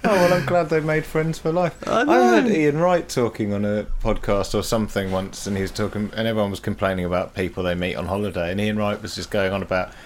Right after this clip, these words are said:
Speaker 1: how he meets such nice people on holiday every time he goes away, and it was like, I don't think he realises that he's Ian Wright sometimes. It's like,
Speaker 2: Yes.
Speaker 1: of course you meet loads of nice people 'cause you're Ian Wright and everyone really likes you.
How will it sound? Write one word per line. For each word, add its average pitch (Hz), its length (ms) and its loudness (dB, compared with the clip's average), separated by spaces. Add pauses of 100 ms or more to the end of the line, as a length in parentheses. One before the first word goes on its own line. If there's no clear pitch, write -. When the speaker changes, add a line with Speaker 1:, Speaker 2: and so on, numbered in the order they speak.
(180)
Speaker 1:
how 107 160 0
he 101 100 0
meets 104 280 -4
such - 280 -4
nice 107 280 -2
people 104 400 -2
on 92 100 -2
holiday 92 420 0
every 85 200 -4
time 90 220 -2
he 92 60 -4
goes 90 260 -2
away, 101 360 2
and 90 100 -4
it 90 40 -6
was - 140 -10
like, 104 160 -4 (360)
I 120 40 -6
don't 156 200 2
think 156 140 -4
he 135 80 -2
realises 120 600 2
that 104 160 -2
he's 92 300 -2
Ian 92 300 -2
Wright 107 340 -2
sometimes. 85 800 -6
It's - 200 -6
like, 117 200 2
Speaker 2:
Yes. 104 260 0
Speaker 1:
of 101 60 0
course 185 280 2
you 196 80 0
meet 143 160 0
loads 139 260 2
of 127 60 0
nice 123 220 2
people 120 400 -2
'cause 123 220 -2
you're 135 120 2
Ian 135 220 0
Wright 143 260 4
and 107 80 -4
everyone 120 360 0
really 117 260 0
likes 123 380 -2
you. 92 240 -2